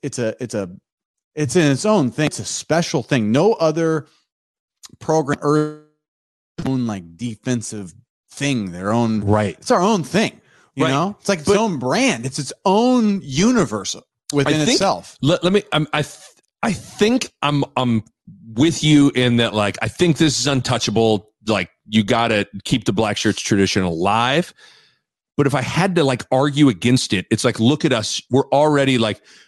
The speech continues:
Speaker 2: as a head coach, you have a million things to figure out. And this would be one thing. Like, how are we,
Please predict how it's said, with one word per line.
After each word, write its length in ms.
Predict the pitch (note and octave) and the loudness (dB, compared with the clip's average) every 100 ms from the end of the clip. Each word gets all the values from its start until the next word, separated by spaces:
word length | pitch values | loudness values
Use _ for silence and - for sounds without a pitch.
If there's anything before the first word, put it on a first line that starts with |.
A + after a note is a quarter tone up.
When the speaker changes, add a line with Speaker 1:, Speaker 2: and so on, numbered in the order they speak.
| _ | _
Speaker 2:
as 140 | D3 C3+ | -2 -2
a 40 | |
head 220 | D#3+ F#3+ | -2 -2
coach, 220 | F3+ D3+ | 0 0
you 40 | D#3 | 0
have 100 | A#2+ | -2
a 40 | |
million 420 | G2+ C#3 E3 F3 D#3+ | -4 0 2 0 -2
things 300 | D#3 C3+ - | -2 -2 -2
to 80 | A2+ | -4
figure 360 | C3 A2 A2 | -4 0 0
out. 200 | G#2 F#2+ - | 0 -2 -2
And 180 | A#2 | -2
this 200 | G#2+ C#3+ | 0 2
would 100 | D#3+ | 2
be 80 | C3 | 2
one 240 | B2 B2+ B2 | 2 0 0
thing. 280 | - B2+ A2+ | -2 0 2
Like, 240 | G2+ - | 0 -2
how 440 | G#2 - C#3 D3 | -8 -6 0 2
are 180 | D#3+ D#3 | 4 4
we, 280 | C3+ B2+ A#2 | 4 2 0